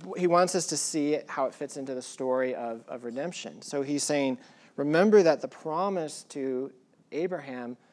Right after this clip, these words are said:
was first, that, that four hundred and thirty years from Abraham to the, the giving of the law at Mount Sinai. And therefore,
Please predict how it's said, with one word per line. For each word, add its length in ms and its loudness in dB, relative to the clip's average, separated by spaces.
was 180 0
first, 580 2
that, 240 -2
that 320 -2
four 240 6
hundred 300 2
and 100 -2
thirty 220 0
years 340 0
from 160 -4
Abraham 600 -4
to 280 -6
the, 180 -6
the 80 -8
giving 320 -4
of 80 -6
the 60 -6
law 380 -2
at 180 -4
Mount 360 -4
Sinai. 760 -2
And 100 2
therefore, 640 6